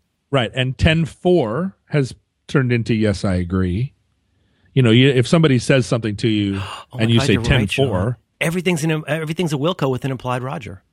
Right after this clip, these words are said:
Speaker 1: That's right. Ev-, that's exactly right. Everything has become a Wilco. Except for one. Well, you know, I had a friend that used to say, "Copy."
Speaker 2: Copy means, "I heard what you just said."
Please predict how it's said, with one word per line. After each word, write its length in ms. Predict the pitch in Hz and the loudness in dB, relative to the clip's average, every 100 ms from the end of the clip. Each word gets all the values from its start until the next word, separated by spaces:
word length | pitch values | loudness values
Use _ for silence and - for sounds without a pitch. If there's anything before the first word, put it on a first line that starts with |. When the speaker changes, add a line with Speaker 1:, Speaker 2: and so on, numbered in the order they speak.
| _ | _
Speaker 1:
That's 200 | 123 123 | -2 0
right. 180 | 180 165 | 2 2
Ev-, 220 | 123 160 - | 2 0 0
that's 200 | 127 - | -4 -4
exactly 440 | - 143 139 - | 0 2 2 0
right. 220 | 139 170 98 | 0 0 0
Everything 420 | 131 147 160 131 | -2 -2 -2 -2
has 140 | 123 | -2
become 300 | 123 110 117 | -2 -2 -2
a 60 | 104 | 0
Wilco. 520 | 110 127 - - 92 _ _ - - _ _ - - | 0 -2 -4 -12 -12 _ _ -20 -20 _ _ -14 -6
Except 500 | 175 - - 220 220 | -6 -4 0 0 -2
for 280 | - 160 143 | -2 0 0
one. 760 | 131 156 190 117 95 110 151 - _ _ - | 0 -2 -2 -4 -8 -10 -14 -16 _ _ -4
Well, 360 | 170 214 247 165 | 0 0 -2 -2
you 100 | 202 | 0
know, 280 | 196 196 _ _ _ _ _ _ _ | 0 -4 _ _ _ _ _ _ _
I 100 | 170 | 0
had 80 | 226 | 0
a 40 | 170 | 2
friend 240 | 185 156 | 2 2
that 60 | 127 | 0
used 220 | 131 - | -2 -2
to 40 | |
say, 300 | - 117 98 - _ - | -4 -4 -4 -12 _ -2
"Copy." 540 | 160 135 - 90 85 _ _ _ _ _ _ _ _ _ _ _ - - _ _ _ - | 2 2 0 -6 -10 _ _ _ _ _ _ _ _ _ _ _ -16 -16 _ _ _ -6
Speaker 2:
Copy 320 | 175 170 135 | -4 -2 -2
means, 220 | 131 123 | -2 0
"I 100 | 131 | -2
heard 220 | 107 151 | -2 -4
what 120 | 147 143 | -4 -4
you 120 | 135 | -4
just 240 | 135 127 | -4 -6
said." 320 | - 98 - | -6 -8 -8